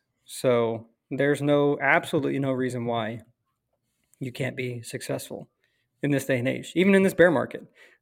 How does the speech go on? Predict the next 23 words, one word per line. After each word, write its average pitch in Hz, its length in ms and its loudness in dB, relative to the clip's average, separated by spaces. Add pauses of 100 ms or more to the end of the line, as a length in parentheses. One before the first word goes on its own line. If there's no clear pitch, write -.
I - 20 -4
think 135 160 -2
there 131 140 4
are - 20 4
plenty 151 240 -2
of 139 60 0
ways 139 260 0
to 143 60 -8
make 131 160 -4
opportunities. 120 880 -6 (580)
So 123 640 -2 (200)
I 147 160 2
would 165 160 6
encourage 139 540 2
y'all 127 560 2
listening, 131 600 -4 (360)
um, 120 480 -8 (760)
don't 156 360 -2
be, 156 480 0
don't 170 160 2
have 175 160 0
the 156 80 0
victim 123 580 -2